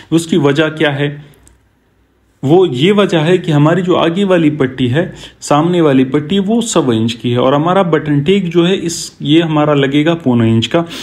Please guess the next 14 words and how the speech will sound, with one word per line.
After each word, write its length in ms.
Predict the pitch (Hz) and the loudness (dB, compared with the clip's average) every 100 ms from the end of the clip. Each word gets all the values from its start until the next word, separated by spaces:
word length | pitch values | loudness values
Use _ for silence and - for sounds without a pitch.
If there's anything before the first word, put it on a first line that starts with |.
| - - | -14 -4
अब 140 | 165 170 | -2 0
अगर 240 | 175 175 | 0 0
फ़र्ज़ 320 | 175 202 196 - | 0 -2 -2 -2
करो 180 | 160 | 0
हमारा, 440 | 139 143 160 175 - - - - | 2 2 2 0 -4 -10 -14 0
हमारी 300 | 135 151 175 | 2 4 2
पट्टी 360 | 170 175 175 202 | 0 -4 0 0
जो 180 | 165 131 | 2 2
होगी 300 | 120 123 139 | 2 2 0
आगे 280 | 131 131 170 | 0 2 2
वाली 220 | 156 123 | 2 0
पट्टी, 260 | - 123 165 | -2 -2 0
अगर 220 | 139 127 | 0 0
वो 260 | 127 190 | 2 2